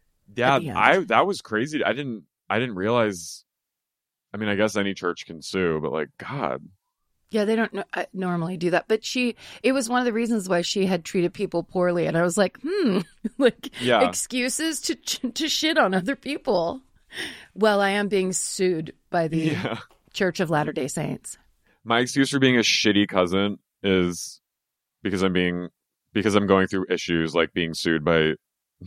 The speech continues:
Speaker 1: the Mormon church. <laughs>
Speaker 2: Yeah.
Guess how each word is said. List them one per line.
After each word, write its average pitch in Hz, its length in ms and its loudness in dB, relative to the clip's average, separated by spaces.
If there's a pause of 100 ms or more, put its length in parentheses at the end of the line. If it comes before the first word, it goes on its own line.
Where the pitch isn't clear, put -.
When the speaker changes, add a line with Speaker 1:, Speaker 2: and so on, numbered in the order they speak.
Speaker 1:
the 113 260 0
Mormon 92 460 2
church. - 720 -2
<laughs> 165 60 -4 (640)
Speaker 2:
Yeah. 214 180 0